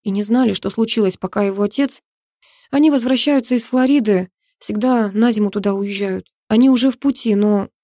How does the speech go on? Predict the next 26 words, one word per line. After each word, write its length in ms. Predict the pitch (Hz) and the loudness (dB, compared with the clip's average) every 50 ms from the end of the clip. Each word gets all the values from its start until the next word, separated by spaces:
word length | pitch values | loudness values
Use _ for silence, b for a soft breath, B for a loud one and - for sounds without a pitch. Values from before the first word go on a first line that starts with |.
| _ | _
могу 300 | - 202 214 226 254 320 | -2 -2 0 2 4 4
я 320 | 320 240 226 208 196 190 185 | 4 4 2 2 0 0 -2
его 300 | 180 180 202 196 233 233 | -2 -2 -2 0 0 0
увидеть 340 | 254 240 254 208 180 185 | 0 0 0 -2 -2 -4
сейчас? 480 | - - 233 226 - 196 180 175 - - _ _ _ _ _ _ _ _ _ _ _ _ _ _ _ _ | -6 -6 -6 -4 -4 -6 -6 -8 -10 -14 _ _ _ _ _ _ _ _ _ _ _ _ _ _ _ _
Детектив 400 | - 226 233 294 269 - 311 277 | -6 -4 -4 -4 -2 0 -2 -2
Пибоди, 540 | - - 233 185 185 180 190 190 180 180 - - | 0 -2 -2 0 0 -2 -2 -6 -10 -10 -12 -16
договоритесь, 760 | - - - 208 208 262 254 311 339 339 320 - 208 190 - | -14 -6 -4 -2 0 0 2 2 2 2 2 0 -2 -2 0
пожалуйста, 480 | - 190 185 196 190 185 - - 190 | -2 -2 0 0 -2 -2 -2 -4 -6
чтобы 340 | 170 - - 190 185 190 190 | -4 -4 -4 -2 0 0 0
Аарона 480 | 185 220 202 202 208 220 277 277 226 180 | 2 0 0 0 2 2 2 2 2 2
пустили 380 | - 190 - - - 233 214 | 0 -4 -4 -2 -2 -2 -2
попрощаться 600 | 208 - 185 - 214 - - - 185 - - - | -2 -6 -4 -4 -2 -2 -2 -4 -4 -6 -6 -10
с 60 | 175 175 | -10 -10
другом, 480 | 175 180 175 175 175 175 170 175 - - | -10 -10 -10 -8 -8 -8 -8 -10 -10 -6
а 80 | - 202 | -6 -4
потом 260 | - 247 240 302 277 | -2 -2 0 2 0
отвезите 440 | 208 185 190 196 202 220 226 226 - - | 0 0 -2 -4 -4 -4 -6 -8 -6 -6
домой. 320 | 180 170 160 160 156 - _ _ _ _ _ _ _ _ _ _ _ _ _ _ | -6 -6 -6 -8 -12 -14 _ _ _ _ _ _ _ _ _ _ _ _ _ _
Да, 200 | 185 170 175 175 | -4 -2 -2 0
босс. 320 | 175 196 240 254 - - - _ _ _ _ _ _ _ _ _ _ _ _ _ _ _ | 0 0 -2 -2 -2 -6 -12 _ _ _ _ _ _ _ _ _ _ _ _ _ _ _
Он 160 | - 285 302 | 0 2 4
искренне 400 | 330 330 - - 277 269 262 269 | 2 2 2 2 4 4 6 4
верил 320 | 254 247 277 311 277 254 214 | 4 4 2 2 2 2 0
в 60 | 202 | -2
справедливость. 840 | - - 220 214 208 226 214 226 240 240 214 196 - - - - | -4 -4 -2 -2 0 -2 -2 -2 -2 -2 -2 -4 -8 -10 -14 -20